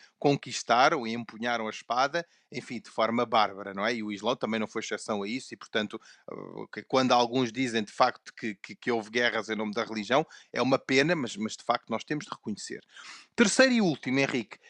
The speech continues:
é a questão do espírito. É, é, é irrazoável,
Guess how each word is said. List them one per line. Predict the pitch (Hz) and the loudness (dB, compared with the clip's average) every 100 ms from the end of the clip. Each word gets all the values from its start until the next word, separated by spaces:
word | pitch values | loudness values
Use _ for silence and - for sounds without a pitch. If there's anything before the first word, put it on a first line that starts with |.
| _ | _
é | 170 180 | -4 -2
a | |
questão | - 175 175 | -2 -2 -2
do | 175 | -2
espírito. | - 180 156 131 - - _ _ _ - - - - _ | -6 -8 -10 -12 -16 -20 _ _ _ -20 -20 -20 -20 _
É, | - 156 127 107 - | 4 6 6 4 0
é, | 127 117 110 127 | 2 4 2 2
é | 120 | 4
irrazoável, | 156 208 - 180 - 127 113 101 101 98 | 6 8 8 6 4 6 6 4 -2 -4